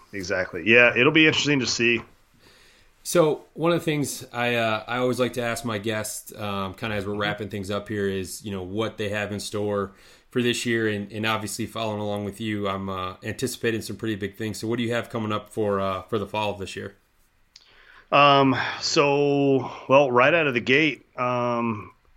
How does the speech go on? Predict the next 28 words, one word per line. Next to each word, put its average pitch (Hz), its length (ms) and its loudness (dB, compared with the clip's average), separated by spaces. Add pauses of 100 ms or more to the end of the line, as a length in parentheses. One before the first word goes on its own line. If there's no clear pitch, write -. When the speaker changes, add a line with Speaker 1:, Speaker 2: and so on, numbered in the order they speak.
(100)
Speaker 1:
I've 110 220 2
got, 117 460 2
uh, 101 380 0 (340)
Montauk 127 600 6
Island 120 460 0 (340)
for 113 280 2
some 110 340 0
bluefin 113 560 4
tuna 113 260 2
fishing 120 600 2 (140)
and 107 260 4
Speaker 2:
Awesome. 104 40 -2
Speaker 1:
some 104 200 -2
fly 110 320 6
rod 110 280 6
striper 104 400 0
fishing. 107 540 -4 (720)
And 104 220 -2
then, 104 360 4
um, 98 520 2 (800)
big - 180 4
sky 131 280 4
tack, 135 540 0 (360)
uh, 110 220 -2
snowbird 113 560 2
tack. 113 500 0 (720)
And 104 260 -2
then 107 540 2